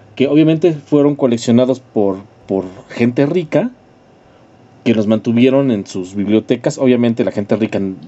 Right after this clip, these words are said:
es rica, pero no le gusta leer todo lo que tienen ahí, simplemente lo coleccionan y tan tan. Y cuando llega alguien, este,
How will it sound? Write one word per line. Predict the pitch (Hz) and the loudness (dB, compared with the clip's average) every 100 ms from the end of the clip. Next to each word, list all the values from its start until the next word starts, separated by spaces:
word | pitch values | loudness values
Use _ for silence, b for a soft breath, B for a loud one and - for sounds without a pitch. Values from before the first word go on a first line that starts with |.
| 101 | -10
es | 101 101 101 - | -8 -8 -10 -2
rica, | 120 117 147 | 0 0 -2
pero | - 95 87 | 0 0 -2
no | 90 92 101 98 98 | -6 -2 0 0 0
le | 98 95 | -2 -4
gusta | 101 98 104 95 92 | -6 -6 -2 0 -2
leer | 90 90 87 90 | -4 -6 -6 -8
todo | - 98 92 90 | -8 -4 -2 -2
lo | |
que | 85 | -6
tienen | - 127 156 | -2 0 2
ahí, | 240 254 | 2 0
simplemente | 214 170 151 147 147 | -4 -4 -2 -2 -2
lo | - | -4
coleccionan | - - 185 202 196 - b b b | -10 -2 2 2 0 -2 b b b
y | - | -10
tan | 90 85 | -8 -8
tan. | 80 80 _ b b b - | -8 -10 _ b b b -10
Y | 131 | 0
cuando | 156 151 | 2 2
llega | 151 202 208 208 | 2 2 2 2
alguien, | 214 165 143 123 131 151 - _ _ _ - | 2 2 2 0 0 -4 -10 _ _ _ -14
este, | 104 90 - - 98 92 92 | -12 -12 -14 -6 -4 -4 -6